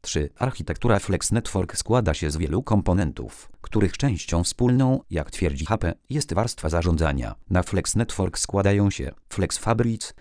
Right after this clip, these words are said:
ma zapewnić konwergentną sieć spinającą systemy obliczeniowe i pamięć masową w centrum danych zarówno w środowiskach wirtualnych, jak i fizycznych, dostosowując hybrydowe modele oparte na chmurze. Flex Campus,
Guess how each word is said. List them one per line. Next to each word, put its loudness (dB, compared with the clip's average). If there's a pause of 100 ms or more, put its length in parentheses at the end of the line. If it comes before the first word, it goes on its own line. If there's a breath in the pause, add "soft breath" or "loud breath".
(120 soft breath)
ma 4
zapewnić 2
konwergentną 2
sieć -6
spinającą 2
systemy 0
obliczeniowe 0
i -2
pamięć 2
masową 0
w -12
centrum 0
danych 2
zarówno 2
w -4
środowiskach 0
wirtualnych, -2
jak -4
i 0
fizycznych, -2 (100)
dostosowując 2
hybrydowe 2
modele 2
oparte -2
na 2
chmurze. -4 (100)
Flex -2
Campus, 0